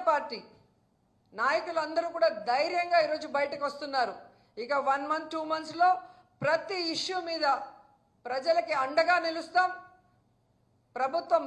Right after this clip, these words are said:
మెడలు వంచుతాం, ప్రజలకి న్యాయం చేసేంత వరకు వదిలిపెట్టమని కూడా తెలియజేసుకుంటున్నాం.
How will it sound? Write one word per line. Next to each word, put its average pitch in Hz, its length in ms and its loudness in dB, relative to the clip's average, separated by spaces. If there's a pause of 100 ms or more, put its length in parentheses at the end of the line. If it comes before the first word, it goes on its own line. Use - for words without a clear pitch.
మెడలు 339 320 4
వంచుతాం, 330 420 2 (340)
ప్రజలకి 320 420 -2 (160)
న్యాయం 311 380 -2
చేసేంత 311 480 -6
వరకు 285 240 -2 (260)
వదిలిపెట్టమని 302 720 -4
కూడా 285 220 -2
తెలియజేసుకుంటున్నాం. 202 800 -8